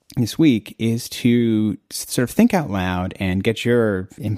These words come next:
your, your thoughts, Marco, about w-, how to proceed and kind of the, the considerations and the thoughts that go into this. Because I imagine anybody who is making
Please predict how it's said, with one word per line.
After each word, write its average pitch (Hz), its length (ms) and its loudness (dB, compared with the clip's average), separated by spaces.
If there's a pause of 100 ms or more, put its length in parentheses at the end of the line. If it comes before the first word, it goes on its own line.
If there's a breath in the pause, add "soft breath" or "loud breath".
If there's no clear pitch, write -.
your, 104 160 0
your 123 180 4
thoughts, 85 300 -4
Marco, 92 340 0
about 98 540 -2 (500 loud breath)
w-, 107 220 -8
how - 220 0
to 170 100 2
proceed 80 560 -4
and 104 260 2
kind 120 160 0
of 110 80 0
the, 110 140 -6
the 117 80 0
considerations 113 800 4
and 98 320 0
the 98 120 -6
thoughts 101 480 -4
that 92 500 -4
go 113 120 8
into 117 200 4
this. - 260 -14
Because 113 400 0
I 101 100 -2
imagine 156 360 4
anybody 131 400 2
who 110 300 2
is 92 180 0
making 104 420 2